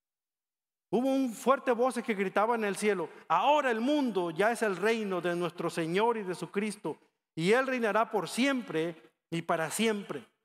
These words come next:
Este segmento fue incluido en el famoso Aleluya de Federico Hendro, en Isaías, dando a entender que finalmente la oración que Jesús enseñó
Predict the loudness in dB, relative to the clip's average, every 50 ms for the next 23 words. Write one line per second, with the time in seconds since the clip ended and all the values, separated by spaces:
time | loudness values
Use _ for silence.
0 | _ _ _ _ _ _ 0 2 2 2 0 0 -2 -2 -2 -2 -6 -8 -4 -2
1 | -2 -2 0 0 0 0 0 -2 -4 -4 -4 -4 -6 -8 -4 -2 0 0 0 -2
2 | -2 -2 0 2 2 2 0 0 -2 -4 -6 -6 -2 -2 0 0 -2 -2 -4 -2
3 | -2 -2 -2 -2 -4 -6 -4 -4 -4 -2 -2 -2 -2 -2 -2 -4 -4 -4 -4 -4
4 | -4 -4 -6 -8 -6 -6 -8 -8 -10 -12 -16 _ _ _ _ _ _ _ _ _
5 | _ _ _ _ _ _ _ _ _ _ _ _ -8 -6 -6 -6 -4 -4 -4 -4
6 | -4 -4 -6 -8 -12 -18 _ _ _ _ _ _ _ _ _ _ _ _ -2 -2
7 | 0 0 -2 -2 -2 -4 -4 -2 -2 -2 -2 -2 -2 0 0 -2 -4 -6 -10 -18
8 | _ _ _ _ _ _ _ _ _ _ _ _ _ -6 -6 -4 -4 -2 -2 -2
9 | -2 -2 -2 -4 -4 -2 -2 -2 -2 -2 -2 -4 -4 -4 -2 -2 -2 -4 -4 -6
10 | -8 -6 -6 -6 -6 -6 -6 -6 -4 -4 -4 -2 -4 -4 -6